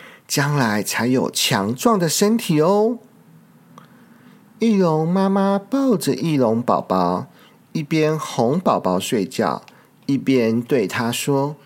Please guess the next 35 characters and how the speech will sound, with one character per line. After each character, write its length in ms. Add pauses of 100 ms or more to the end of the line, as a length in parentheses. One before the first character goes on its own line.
(960)
：“你 320 (100)
以 180
后 520 (100)
一 140
定 260
要 240
当 340
一 140
个 460
善 560
良 260
的 100
恐 460
龙 260
哦。” 320 (1500)
翼 180
龙 360
宝 180
宝 460
被 380
翼 220
龙 240
妈 220
妈 300
抱 480
得 260 (340)
觉 160
得 160
好 460
温 400
暖， 300 (280)
好 280
舒 280
服 340
哦。 420